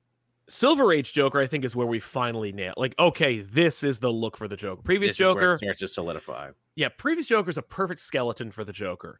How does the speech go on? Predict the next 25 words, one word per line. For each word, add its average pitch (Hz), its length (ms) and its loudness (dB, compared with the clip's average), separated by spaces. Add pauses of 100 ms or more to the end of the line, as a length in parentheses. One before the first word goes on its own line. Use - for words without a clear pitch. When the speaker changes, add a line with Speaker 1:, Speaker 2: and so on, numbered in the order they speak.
(120)
Speaker 1:
We 147 100 -2
got 170 200 4
Speaker 2:
Very. - 60 -6
Speaker 1:
all 214 440 4
the 170 100 -2
basic 147 320 -2
tenets. 98 340 -10
We 95 60 -16
got, 62 140 -10
like, 95 140 -14
the 104 60 -18
green 170 200 -2
hair, 156 380 2
white 139 200 -2
face, 123 540 -4
laugh, 117 480 -2
smile, 107 680 -4
red 185 180 2
lips, - 460 -2 (320)
Speaker 2:
Mm-hmm, 104 300 -4
Speaker 1:
and, 156 340 0
Speaker 2:
mm-hmm. - 120 -12
Speaker 1:
and 160 160 2
purple 175 300 2
scheme. 139 440 -4